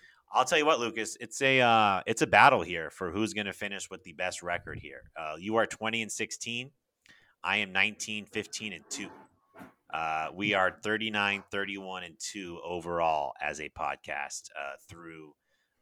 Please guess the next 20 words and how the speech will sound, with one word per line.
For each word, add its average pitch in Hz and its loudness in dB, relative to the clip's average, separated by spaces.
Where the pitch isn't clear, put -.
uh, 73 -6
eleven 82 -6
weeks, 78 -14
including 131 -6
week 92 -12
zero. 64 -16
So, 104 0
uh, 92 2
each 135 0
week 160 4
we 127 -4
give 120 -2
a 101 -6
pick, - -2
an - -8
upset, 131 0
and 101 -6
a 85 -6
lock. 117 0
Um, 92 -2